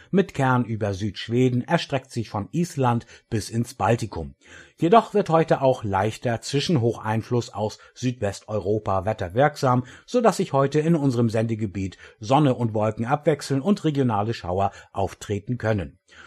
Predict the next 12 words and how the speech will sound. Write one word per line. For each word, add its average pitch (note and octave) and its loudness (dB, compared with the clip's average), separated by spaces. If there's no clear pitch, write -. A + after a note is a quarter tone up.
Nördlich F#3+ 4
des - 0
Kanals C#3 2
können D#3 0
sich C#3+ -4
heute C#3 0
Nachmittag A#2 -2
auch C#3+ 4
längere G#2 0
sonnige A2+ 2
Phasen G2 -4
einstellen. F2 -6